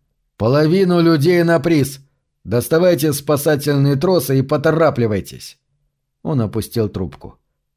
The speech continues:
За ним скрипнула дверь. Он обернулся и увидел, что на мостике опять появилась Треза. Она была все еще бледна,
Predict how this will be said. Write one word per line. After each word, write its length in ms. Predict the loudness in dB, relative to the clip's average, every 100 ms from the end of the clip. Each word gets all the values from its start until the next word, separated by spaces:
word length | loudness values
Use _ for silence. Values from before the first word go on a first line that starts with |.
| _
За 200 | -8 -2
ним 240 | 0 -2 -4
скрипнула 600 | -6 -4 -4 -2 -2 -2
дверь. 360 | -4 -8 -12 _ _ _ -20 -20 -6
Он 140 | -2
обернулся 580 | 0 0 0 0 0 -4
и 180 | -4 0
увидел, 400 | 2 2 2 0
что 180 | 0 -2
на 120 | 0
мостике 460 | -2 -4 -4 -4
опять 520 | -4 -4 -2 -2 -4 -2
появилась 540 | -2 0 0 0 -4
Треза. 420 | -8 -8 -8 -16 _ _ _ _ _ _
Она 240 | -4 0
была 200 | 2 0
все 280 | 0 -2 0
еще 220 | 0 -2
бледна, 640 | -4 -4 -2 -4 -4 -12